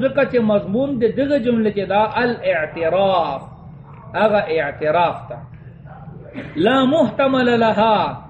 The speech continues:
احتمال نشته د دغه جملې سوا خو د دغه اعتراف نه. د دغه اعتراف نه بل شي احتمال نه لري.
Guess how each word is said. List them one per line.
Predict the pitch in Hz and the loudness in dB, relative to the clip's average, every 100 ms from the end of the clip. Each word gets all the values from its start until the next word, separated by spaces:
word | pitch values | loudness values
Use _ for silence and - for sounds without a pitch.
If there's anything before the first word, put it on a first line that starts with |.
| - - - | -20 -12 0
احتمال | 214 214 - 226 220 254 277 262 | 0 0 0 2 2 2 4 4
نشته | 269 277 - 269 | 2 2 2 2
د | 233 214 | 4 4
دغه | 294 277 262 | 4 6 4
جملې | 233 226 262 | 4 6 6
سوا | 262 214 214 247 | 6 4 2 2
خو | 202 | 2
د | 214 | 2
دغه | 202 269 | 2 0
اعتراف | - 180 156 156 151 139 | 2 0 2 0 -2 -4
نه. | 135 139 - - - - | -10 -10 -14 -16 -18 -10
د | 165 196 | -4 0
دغه | 277 | 4
اعتراف | 262 233 226 247 | 4 4 2 0
نه | 240 233 | 2 2
بل | 214 269 | 2 0
شي | 214 196 | 0 -4
احتمال | - 180 196 185 | -4 -6 -4 -2
نه | |
لري. | 190 151 127 | 0 0 -2